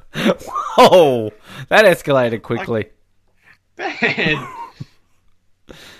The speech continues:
Speaker 1: There are no theories for Doctor Erica Stevenson. Or Karen.
Speaker 2: Good.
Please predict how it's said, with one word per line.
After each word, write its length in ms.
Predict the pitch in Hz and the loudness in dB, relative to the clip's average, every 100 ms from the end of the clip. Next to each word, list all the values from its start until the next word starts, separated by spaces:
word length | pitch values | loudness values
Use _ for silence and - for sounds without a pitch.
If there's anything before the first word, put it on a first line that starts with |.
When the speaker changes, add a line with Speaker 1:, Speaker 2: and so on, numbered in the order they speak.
| _ _ - | _ _ -2
Speaker 1:
There 140 | 143 | 2
are 40 | 160 | 4
no 120 | 156 | 2
theories 520 | - 135 120 107 104 | 0 0 2 0 -4
for 100 | 110 | -6
Doctor 240 | 104 - | -6 -6
Erica 300 | 110 101 95 | -6 -6 -8
Stevenson. 540 | 104 92 85 76 - 80 _ _ _ - - - _ _ - 131 | -12 -12 -14 -14 -18 -20 _ _ _ -18 -16 -20 _ _ -12 -10
Or 80 | |
Karen. 480 | - 113 85 85 69 _ | -4 -2 -4 -8 -18 _
Speaker 2:
Good. 300 | 151 113 | -10 -10